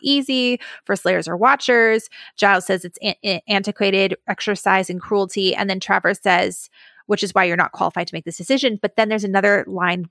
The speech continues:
of Giles that it's cut out. Giles says, "I'm not," meaning I'm not cl-,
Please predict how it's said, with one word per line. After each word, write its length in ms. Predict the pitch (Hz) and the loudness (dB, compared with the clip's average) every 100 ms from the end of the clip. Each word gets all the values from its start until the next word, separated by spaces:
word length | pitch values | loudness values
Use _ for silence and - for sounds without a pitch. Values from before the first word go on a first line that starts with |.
| - | -8
of 100 | 202 | -6
Giles 300 | 160 180 180 | 0 0 0
that 160 | 175 175 | -2 -6
it's 120 | - | -8
cut 240 | - - 170 | -8 -4 0
out. 260 | 180 165 170 | 0 0 0
Giles 300 | 190 185 - | 0 0 -2
says, 380 | 185 180 175 - - _ _ 226 | -2 -2 -4 -12 -20 _ _ 2
"I'm 360 | 214 220 208 | 2 2 -2
not," 440 | 202 214 - - - | 2 4 2 -4 -14
meaning 280 | 190 180 170 | -10 -6 -2
I'm 140 | 180 | 0
not 220 | 180 170 - | 2 0 -2
cl-, 180 | - | -14